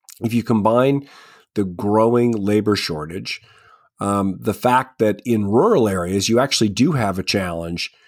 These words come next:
keeping hospitals open. I do think that there are, there, that, you know, there are,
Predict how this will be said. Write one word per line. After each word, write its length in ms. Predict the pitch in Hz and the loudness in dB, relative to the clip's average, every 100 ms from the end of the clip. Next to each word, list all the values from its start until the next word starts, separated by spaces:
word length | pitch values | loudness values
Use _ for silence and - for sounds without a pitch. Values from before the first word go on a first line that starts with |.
| _ _ | _ _
keeping 400 | - 110 - 98 | -4 -2 0 -2
hospitals 640 | 95 95 95 - 90 87 87 | -2 -6 -6 -6 -6 -4 -4
open. 460 | 80 76 95 113 _ _ _ _ - | -6 -8 -10 -10 _ _ _ _ -4
I 140 | 120 | -2
do 180 | 123 190 | 2 0
think 240 | 196 202 | 0 -2
that 160 | 139 120 | -2 0
there 220 | 113 107 | 2 4
are, 340 | 104 107 104 - | 4 4 2 0
there, 360 | 113 110 107 - | 0 2 2 -2
that, 240 | 104 107 | -4 -2
you 60 | 117 | 0
know, 100 | 104 | 0
there 240 | 107 107 107 | 2 4 4
are, 200 | 107 | 2